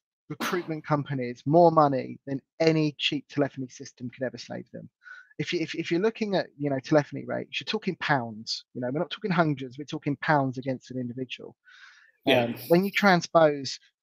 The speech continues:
Speaker 1: um, operational efficiencies of, you know, one hour in somebody's day, or, you know, how, what's a placement worth to your business?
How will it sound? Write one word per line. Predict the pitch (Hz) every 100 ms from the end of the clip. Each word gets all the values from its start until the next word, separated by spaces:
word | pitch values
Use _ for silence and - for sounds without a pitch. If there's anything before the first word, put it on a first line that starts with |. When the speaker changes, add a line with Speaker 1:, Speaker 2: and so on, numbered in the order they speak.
| _ _ 143
Speaker 1:
um, | 55 53 55 62 67 156 _ _ _ _ -
operational | 147 160 151 - 151
efficiencies | 135 151 - 139 - 139 127
of, | 123 123
you | 127
know, | 120 120 _ _ _ _ _
one | 127 139
hour | 147 147
in | 143
somebody's | - 151 147 147 -
day, | 139 139 139
or, | 120 117 - _
you | 127
know, | 131 123 -
how, | 151 185 170
what's | 143 160 175 185
a | 202
placement | - 175 165 151 127
worth | 143 139
to | -
your | 135
business? | 139 135 - - -